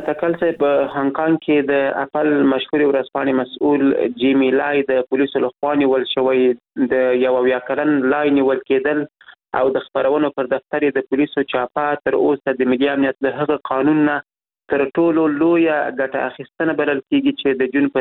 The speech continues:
دېرشمه چین وضع کړ. لویدیځو هیوادونو د چین لخوا د هانګ کانګ ملي امنیت ته د تګلارې جوړول غندلي دي. لای د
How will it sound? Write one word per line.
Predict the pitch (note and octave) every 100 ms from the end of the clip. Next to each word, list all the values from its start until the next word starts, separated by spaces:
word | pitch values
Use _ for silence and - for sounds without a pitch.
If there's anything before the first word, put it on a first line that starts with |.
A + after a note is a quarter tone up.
| B2+
دېرشمه | B2 - - D#3+ D3+ B2 - -
چین | E3+ D#3+ B2+ - A#2+
وضع | B2 A2+ A#2 -
کړ. | B2+ B2+ _ _ _ _ _ C#3+
لویدیځو | D#3+ E3+ F3+ E3
هیوادونو | E3 D3+ C#3 D#3 D#3
د | C#3+
چین | - D3+
لخوا | C#3 - D3 C#3
د | B2+
هانګ | C3 C3
کانګ | D3 D3 C#3 C3
ملي | C3+ C#3+ D3
امنیت | C#3 C#3 C#3 -
ته | C3+ B2+
د | -
تګلارې | B2+ B2+ C#3 C3+ B2+
جوړول | B2+ B2+ C#3+ C3+
غندلي | B2+ B2 C#3+ C#3 A#2+
دي. | B2+ - _ - - - C#3+ D#3+
لای | F3+ F3+ E3+
د | -